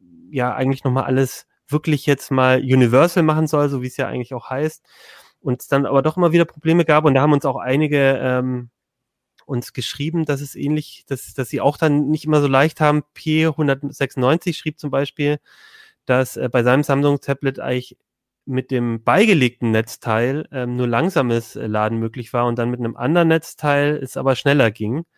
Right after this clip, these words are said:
Fand ich ganz interessant, weil genau das Netzteil, das eigentlich beigelegt ist, doch, äh, ein bisschen besser funktionieren sollte.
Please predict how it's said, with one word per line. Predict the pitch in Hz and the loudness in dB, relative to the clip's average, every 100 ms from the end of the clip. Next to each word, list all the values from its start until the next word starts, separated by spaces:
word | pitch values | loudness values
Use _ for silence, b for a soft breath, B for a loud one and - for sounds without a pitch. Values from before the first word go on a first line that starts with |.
| _ | _
Fand | - 127 | -6 -4
ich | 147 | -2
ganz | 139 139 | -2 -2
interessant, | 143 143 - 135 139 | -4 -4 -4 -4 -2
weil | 113 | -2
genau | 113 113 117 | 2 2 2
das | 120 139 - | 0 -2 -4
Netzteil, | 123 - - 127 | -4 -4 -4 -4
das | 120 | -4
eigentlich | 113 113 _ _ - | -6 -8 _ _ -6
beigelegt | 117 131 135 _ _ _ _ _ | -4 -2 -4 _ _ _ _ _
ist, | 135 127 - - - _ _ - | -6 -6 -10 -18 -20 _ _ -6
doch, | 120 - - | -6 -6 -12
äh, | 120 | -8
ein | 113 | -8
bisschen | 113 - 120 | -8 -10 -8
besser | 113 143 139 | -2 0 0
funktionieren | 110 - 104 98 | -2 -6 -6 -4
sollte. | 98 95 131 | -6 -6 -8